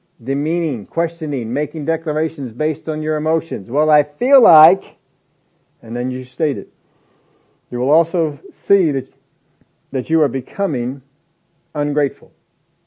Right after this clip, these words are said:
Because those two things are tied in. We saw in the beginning, verse twenty. You will become ungrateful.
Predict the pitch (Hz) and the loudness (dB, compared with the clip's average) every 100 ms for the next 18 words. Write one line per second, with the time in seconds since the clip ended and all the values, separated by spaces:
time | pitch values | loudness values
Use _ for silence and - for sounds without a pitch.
0 | _ _ _ _ _ _ _ _ _ _ | _ _ _ _ _ _ _ _ _ _
1 | _ _ _ - 104 120 120 139 143 139 | _ _ _ -14 -8 -6 -6 -10 -8 -8
2 | 120 107 135 135 135 123 98 _ _ _ | -8 -8 -6 -4 -4 -6 -10 _ _ _
3 | _ _ 104 - 120 117 110 107 127 127 | _ _ -16 -10 -8 -6 -8 -6 -6 -6
4 | 107 110 - 123 117 87 _ _ _ _ | -6 -10 -10 -10 -10 -10 _ _ _ _
5 | _ _ _ _ 113 110 107 135 127 135 | _ _ _ _ -10 -8 -8 -6 -6 -4
6 | 135 147 143 - 92 | -2 -2 -2 -8 -18